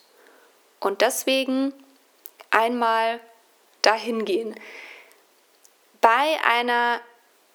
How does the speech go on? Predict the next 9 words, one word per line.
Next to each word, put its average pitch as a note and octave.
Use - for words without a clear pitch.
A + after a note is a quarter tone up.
Anamnese A#3+
wird C#4
vor -
allem B3
angeschaut, C#4+
was A3+
hast -
du, D4
also A3+